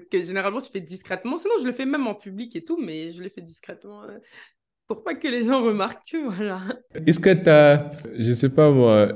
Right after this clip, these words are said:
Speaker 2: par exemple, euh, sur quelle chose dépense, euh, le plus ton argent, en fait ? Quel, que, est-ce qu'il y a une bouffe ou bien un truc, tu te dis, « Waouh, je peux dépenser tout mon argent sur ça, quoi. » Est-ce que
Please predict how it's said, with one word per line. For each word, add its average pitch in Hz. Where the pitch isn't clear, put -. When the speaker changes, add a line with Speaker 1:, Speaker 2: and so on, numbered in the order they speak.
Speaker 2:
par 131
exemple, 135
euh, 104
sur -
quelle 156
chose 156
dépense, 123
euh, 107
le 110
plus 131
ton 110
argent, 104
en 95
fait ? -
Quel, 120
que, 120
est-ce 175
qu'il 131
y 117
a 110
une 107
bouffe 117
ou 104
bien 101
un 101
truc, 113
tu 107
te 117
dis, « 107
Waouh, 95
je 104
peux 113
dépenser 107
tout 113
mon 113
argent 107
sur 104
ça, 139
quoi. » 101
Est-ce 101
que -